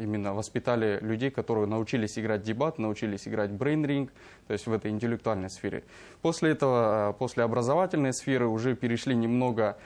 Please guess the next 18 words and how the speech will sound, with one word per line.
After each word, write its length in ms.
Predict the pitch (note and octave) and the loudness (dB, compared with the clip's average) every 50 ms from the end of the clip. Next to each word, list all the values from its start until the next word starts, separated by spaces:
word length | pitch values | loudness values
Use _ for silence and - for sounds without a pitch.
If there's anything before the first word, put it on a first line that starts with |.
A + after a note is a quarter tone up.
| - - - - | -20 -20 -18 -10
а, 340 | - G2+ G2+ G2+ G#2 G#2+ - | -6 -4 -2 -2 -2 -4 -4
к 40 | - - - | -8 -6 0
помощи. 540 | - C#3+ B2+ A#2+ A2 G#2 - - G2+ G2 - - - - - | 2 2 4 4 2 0 0 -2 -2 -4 -6 -8 -16 -8 -4
То 100 | - G#2+ | -2 -2
есть 140 | G#2+ - - - - | -2 -4 -8 -8 -2
то, 160 | - D3 B2+ | 0 0 0
чем 260 | F#2+ - - D#3+ C3+ | 0 0 0 2 2
занимались 460 | A#2+ A#2+ B2+ C3+ C#3+ C#3+ C#3 C3+ B2+ - | 4 2 2 2 2 2 2 0 -2 -4
тимуровцы, 500 | - D#3 F#3 A3 A3+ A3 G3+ - - D3+ | -4 -2 0 0 0 0 0 -2 -4 -4
то 140 | - A#2 | 0 0
есть 180 | A2 G2+ - - | 0 0 -2 -4
это 460 | A2 - A2+ A2 G#2 G2+ G#2 - - - | -4 0 0 2 2 2 0 -2 -2 0
традиционное 560 | - C3+ C#3 C#3+ D#3 - - C#3+ A#2 G#2+ G#2+ | 2 2 4 2 2 0 0 0 0 0 0
волонтёрство, 540 | G#2+ A#2+ C3 C#3+ D3+ - G3 - - - C3 | 0 0 0 0 0 -2 -2 -4 -4 -4 -2
можно 260 | B2+ B2 A#2 A2+ A2+ | -2 0 0 -2 -2
так 160 | - A#2+ A2 | -2 -2 -2
назвать 420 | A#2+ A2+ A2 G#2+ A2 A2 G#2+ - | 0 -2 -2 -2 -2 -2 -2 -2
его, 280 | - G2+ G#2 G2 G2 - | -4 -4 -2 -4 -4 -6